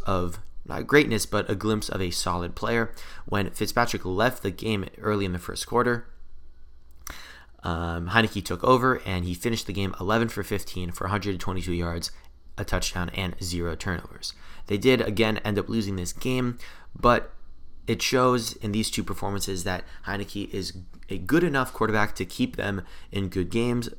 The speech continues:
uh, to keep them, um, into games against great teams, especially the Buccaneers and the Chargers, who are a pretty good team. So I think that he is going to play fine against this Giants team, and at least for week two,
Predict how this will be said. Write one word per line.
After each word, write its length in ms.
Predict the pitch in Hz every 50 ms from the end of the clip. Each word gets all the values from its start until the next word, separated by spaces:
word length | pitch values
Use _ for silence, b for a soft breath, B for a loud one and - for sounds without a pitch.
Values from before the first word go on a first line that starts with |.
| - - -
uh, 120 | 104 98 95 - - - - -
to 300 | 104 87 - - - 95
keep 240 | - - 139 135
them, 300 | - 110 92 87 87 85 B B B B B -
um, 260 | - 95 90 87 - -
into 240 | - 104 92 - 95
games 640 | 90 92 113 117 117 117 117 117 110 - - - - -
against 460 | - 101 87 101 98 95 90 - -
great 260 | - - 98 90 - -
teams, 320 | - - 117 120 117 120
especially 720 | - - - - - 110 110 104 - - - 92 90 87 B B B B B B B -
the 40 | -
Buccaneers 540 | 87 90 85 - - 131 143 151 147 135 - -
and 160 | 120 117 110
the 80 | 98 87
Chargers, 420 | - 127 123 127 113 117 113 -
who 140 | - 104 98
are 160 | 98 90 -
a 80 | - 95
pretty 360 | 90 - - 110 95 92 92
good 220 | 87 - 87 - -
team. 320 | - 147 160 160 165 175 B B B B B B
So 340 | B - - 143 143 - - - -
I 100 | 110 123
think 240 | 127 - 123 113 -
that 160 | 107 104 98
he 120 | - - 107
is 100 | 95 90
going 260 | 98 92 95 95 87
to 260 | - - - 95 92
play 240 | 87 - - 90 92
fine 360 | - - - 113 110 113 101
against 500 | - - 87 95 90 92 - - - -
this 140 | 98 90 -
Giants 340 | - 92 87 90 90 87 -
team, 280 | - 110 98 101 98 B B B B B B
and 260 | - - 92 87 - - - -
at 140 | - 110 113
least 220 | 117 110 - - - -
for 240 | - - 98 90 82
week 420 | - - 104 98 - - - - - - - - - - - -
two, 360 | - - 170 143 101 - B